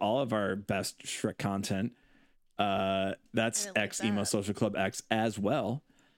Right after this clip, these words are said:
Speaker 1: Uh, perhaps you wanna go to Instagram, where we post our <laughs>
Speaker 2: Maybe you wanna talk to Brian on Instagram.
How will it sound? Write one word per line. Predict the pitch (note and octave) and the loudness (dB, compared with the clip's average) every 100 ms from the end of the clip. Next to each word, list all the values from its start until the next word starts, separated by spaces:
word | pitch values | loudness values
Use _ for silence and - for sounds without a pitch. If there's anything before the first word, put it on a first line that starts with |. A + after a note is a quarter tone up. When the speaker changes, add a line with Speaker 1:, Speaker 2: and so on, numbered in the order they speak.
| _ _ - | _ _ -2
Speaker 1:
Uh, | C3 C3 | 0 2
perhaps | C#3+ C3+ D#3+ - | 0 2 0 0
you | D#3 | 2
wanna | D3 C3+ | 2 2
go | C3+ | 2
to | A2 | 2
Instagram, | C3+ C#3 C3 A2+ G#2 | 0 2 2 2 2
where | G#2+ | 2
we | G#2 | 0
post | - A2+ G#2 - - | 2 0 0 -4 0
our | G#2 G#2 G2 A#2 - _ _ _ | 2 2 0 -2 -10 _ _ _
<laughs> | _ _ - - B3 | _ _ -20 -14 -6
Speaker 2:
Maybe | B3+ | -2
you | D4+ | 0
wanna | F#4 C#4+ | 2 2
talk | D4+ D#4 E4 | 0 -2 -2
to | |
Brian | A3 G3+ G#3+ B3 G3+ | -4 -2 -2 -2 -4
on | F#3 | -6
Instagram. | - G#3+ - A#3 F#3+ D#3 D3 A#2+ F#3 | -8 -8 -6 -6 -6 -6 -6 -6 -8